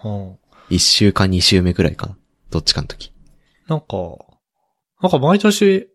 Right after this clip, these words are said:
Speaker 1: あれそんなもんだったっけな。そもそも、なんか毎年九月の一桁ビリビリ台ぐらいでやってなかった？イベント自体を。
Speaker 2: だっけ？
Speaker 1: なことないかな。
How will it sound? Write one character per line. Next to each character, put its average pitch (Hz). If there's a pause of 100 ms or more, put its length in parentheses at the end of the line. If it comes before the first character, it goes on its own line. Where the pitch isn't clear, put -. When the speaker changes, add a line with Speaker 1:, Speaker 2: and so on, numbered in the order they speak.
Speaker 1:
あ 131
れ 156
そ -
ん 156
な 180
も 214
ん 160
だ 107
っ -
た -
っ -
け -
な。 113
そ -
も 208
そ 220
も、 202 (800)
な 180
ん -
か 139
毎 196
年 233
九 -
月 240
の 131
一 160
桁 160
ビ 147
リ 156
ビ 156
リ 147
台 147
ぐ 151
ら 139
い 104
で 98
や 90
っ 87
て -
な 95
か 92
っ -
た？ 87 (600)
イ 113
ベ 101
ン 95
ト 107
自 95
体 82
を。 - (200)
Speaker 2:
だ 95
っ - (100)
け？ - (560)
Speaker 1:
な 160
こ 180
と 131
な 107
い 107
か 95
な。 69